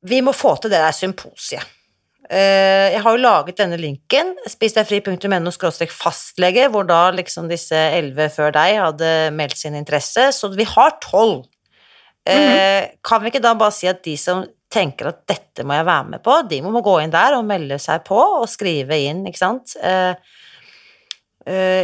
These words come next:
Speaker 1: jeg har skrevet, for det er veldig mange pasienter som har tatt kontakt og sier sånn, «Kan du ikke registrere min fastlege?» Så sier jeg, Nei, fordi hvis jeg kommer løpende og sier sånn, «Hei, du er fastlege, dette må du få med deg»,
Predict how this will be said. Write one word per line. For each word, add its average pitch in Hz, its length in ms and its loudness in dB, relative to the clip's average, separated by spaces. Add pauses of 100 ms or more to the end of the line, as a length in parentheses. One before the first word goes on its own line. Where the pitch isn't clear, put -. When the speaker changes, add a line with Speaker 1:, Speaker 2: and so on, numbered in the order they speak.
Speaker 1:
jeg 226 80 2
har 311 140 4
skrevet, 254 420 2
for - 100 -4
det 269 60 6
er 254 100 4
veldig 240 100 -2
mange 233 200 2
pasienter 160 600 -2
som 185 140 -6
har 175 80 0
tatt 180 180 -2
kontakt 277 440 0
og 233 80 -4
sier 208 200 -2
sånn, 196 160 -2
«Kan 294 240 2
du 285 140 -2
ikke 294 540 4
registrere 240 520 2
min 208 220 -2
fastlege?» 196 460 -2
Så 240 100 -8
sier 220 240 2
jeg, 220 40 -14 (720)
Nei, 190 580 0 (420)
fordi 220 540 -2 (1040)
hvis - 240 -4
jeg 170 260 2
kommer 240 220 -2
løpende 165 400 -2
og 208 80 -2
sier 170 240 0
sånn, 175 240 -2
«Hei, 285 180 2
du 226 140 -2
er 247 80 0
fastlege, 208 400 -4
dette 233 300 -6
må 208 100 -2
du 202 160 0
få 214 180 0
med 165 120 -6
deg», 269 200 2